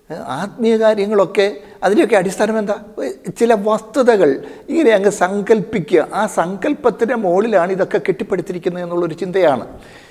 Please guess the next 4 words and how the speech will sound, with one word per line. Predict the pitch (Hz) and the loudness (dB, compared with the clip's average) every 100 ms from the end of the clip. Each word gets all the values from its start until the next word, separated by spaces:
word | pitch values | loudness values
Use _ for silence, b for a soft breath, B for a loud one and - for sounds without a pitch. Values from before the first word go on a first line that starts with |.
| B B - | B B -2
പ്രിയ | 233 240 | 2 4
ദൈവമക്കളെ, | 202 196 214 208 208 - 185 156 - - - | 4 4 2 0 -2 2 2 2 -4 -16 -8
സുവിശേഷം | 214 233 - 269 214 196 | -2 -2 -2 -4 -4 -6
അങ്ങനെയല്ല. | 202 214 220 214 196 | -6 -4 -2 -4 -6